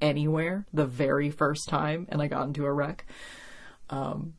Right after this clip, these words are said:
and I totaled my mom's car. It was an old car, so, like, you know, old cars get totaled pretty easily. But I totaled my mom's car. And of course, she was freaking out. <laughs> Luckily, we were only, like,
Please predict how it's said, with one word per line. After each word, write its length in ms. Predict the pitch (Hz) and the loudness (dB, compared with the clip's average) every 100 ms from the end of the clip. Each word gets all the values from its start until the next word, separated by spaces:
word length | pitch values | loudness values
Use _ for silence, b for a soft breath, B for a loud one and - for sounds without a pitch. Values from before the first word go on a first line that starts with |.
| - - _ - - - - | -20 -20 _ -20 -20 -18 -2
and 140 | 156 | 0
I 60 | 143 | 0
totaled 500 | 143 170 165 175 175 | 0 8 8 10 6
my 160 | 160 139 | 4 2
mom's 340 | 139 127 - | 0 -2 -4
car. 460 | - - - - - | -4 -2 0 -2 2
It 60 | |
was 140 | 180 190 | 2 4
an 100 | 208 | 4
old 320 | 247 285 247 | 8 8 6
car, 540 | - 156 139 - - - | 6 8 8 6 -2 -6
so, 260 | - - 143 | -2 4 4
like, 320 | 139 143 - - | 4 2 -2 -4
you 100 | 160 | -4
know, 220 | - 190 - - | -4 -8 -14 -6
old 220 | - 165 156 | 4 4 6
cars 260 | 147 143 | 4 4
get 160 | - - | 0 -2
totaled 380 | 151 139 139 - | 0 0 0 -4
pretty 260 | - 135 - | -6 -6 -4
easily. 480 | 147 135 - - 156 B B B B B | -4 -4 -6 -6 -8 B B B B B
But 280 | - - - | 0 0 -2
I 60 | - | -6
totaled 500 | - 190 220 233 185 | 0 6 10 10 8
my 140 | 165 | 4
mom's 360 | 151 139 - - | 2 0 -4 -6
car. 480 | - - - 185 - - - - - - - - - - - - - | -4 -2 0 -2 -6 -14 -20 -20 -20 -20 -20 -20 -20 -20 -20 -6 2
And 60 | |
of 80 | 180 | 2
course, 180 | - 180 | 4 4
she 140 | - 269 | 6 6
was 180 | 294 | 6
freaking 420 | - 151 - 135 - | 6 2 2 -2 -2
out. 420 | 117 170 214 - - | 0 0 -2 -8 -2
<laughs> 100 | 170 | 0
Luckily, 500 | 208 185 190 202 190 | 4 8 8 8 6
we 140 | 170 170 | 6 6
were 160 | 151 | 6
only, 180 | 156 151 | 6 4
like, 220 | 143 143 | 2 0